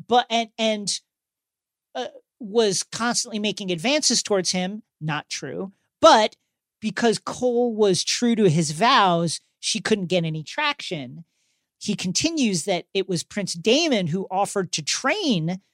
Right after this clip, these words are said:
Rhaenyra in the carnal arts. And it says, uh, and this is from Fire and Blood, quote, "At night, he would smuggle her from her room, dressed as a page boy, and take her secretly to the brothels on the Street of Silk, where the princess could observe men and women in the active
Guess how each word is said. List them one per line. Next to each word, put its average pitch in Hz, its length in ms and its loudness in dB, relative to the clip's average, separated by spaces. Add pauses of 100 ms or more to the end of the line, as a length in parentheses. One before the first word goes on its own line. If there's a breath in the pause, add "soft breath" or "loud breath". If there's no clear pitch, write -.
(200)
Rhaenyra 175 500 0
in 170 140 0
the 156 80 -4
carnal 151 440 -4
arts. 143 380 -6
And 156 140 -8
it 156 120 -8
says, - 680 -2
uh, 165 60 -10
and 151 340 -8
this 151 160 -4
is 151 100 -4
from 135 240 -8
Fire 143 240 -8
and 131 80 -12
Blood, 175 320 -2
quote, 165 300 -4 (1080)
"At 190 200 -2
night, 202 240 0
he 214 120 -2
would 175 140 2
smuggle 185 380 0
her 175 160 0
from 151 240 -6
her 135 120 -8
room, 233 420 4 (440 loud breath)
dressed 254 340 6
as 208 120 4
a 202 60 0
page 180 300 0
boy, 160 200 2
and 151 100 -4
take 170 200 -4
her 156 100 -4
secretly 180 500 -4
to 170 140 -4
the 147 100 -4
brothels 143 560 -4
on 135 120 -12
the 131 60 -8
Street 143 220 -4
of 135 80 -8
Silk, 285 320 6 (300 soft breath)
where 214 160 4
the 196 100 -2
princess 190 480 -2
could 170 180 -4
observe 156 380 -2
men 151 180 -2
and 143 120 -4
women 135 260 -6
in 131 60 -10
the 143 100 -12
active 127 240 -18